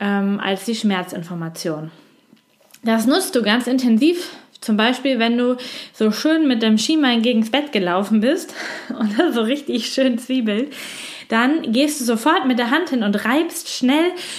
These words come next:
über deine Haut. Das sorgt dafür, dass die ganzen Rezeptoren der Haut in dem Moment diese Berührungsinformation weiterleiten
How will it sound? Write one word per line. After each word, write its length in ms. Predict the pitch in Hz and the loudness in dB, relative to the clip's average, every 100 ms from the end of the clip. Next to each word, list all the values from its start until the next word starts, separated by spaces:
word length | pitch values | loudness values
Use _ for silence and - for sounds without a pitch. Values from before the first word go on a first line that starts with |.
| - - | -14 -4
über 260 | 277 285 254 | 2 4 4
deine 340 | 247 254 220 | 2 2 2
Haut. 300 | 190 165 - - - - | 2 0 -4 -14 -18 -4
Das 400 | 254 311 - - - | 0 0 -2 -10 -6
sorgt 340 | 214 277 311 | 0 0 2
dafür, 240 | 220 214 220 | -2 0 0
dass 200 | 208 208 | 0 -2
die 120 | 214 | 0
ganzen 440 | 247 370 - 294 | 0 -2 -2 0
Rezeptoren 800 | 247 226 220 208 - 254 285 262 | 0 0 -2 -6 -4 0 2 2
der 220 | 196 190 | 2 0
Haut 240 | 214 247 294 | 0 2 2
in 200 | 226 220 | 2 2
dem 140 | 302 | 4
Moment 520 | 320 254 240 262 311 - - - - - - | 2 2 2 2 0 -4 -16 -20 -20 -10 -2
diese 220 | 277 277 | 2 2
Berührungsinformation 1600 | 226 247 262 339 240 202 - 208 202 190 180 180 - 196 202 185 | 2 2 2 2 2 0 0 0 0 -2 -2 -6 -4 0 0 0
weiterleiten 760 | 165 190 196 190 220 220 320 | -2 -2 -2 0 -2 0 -2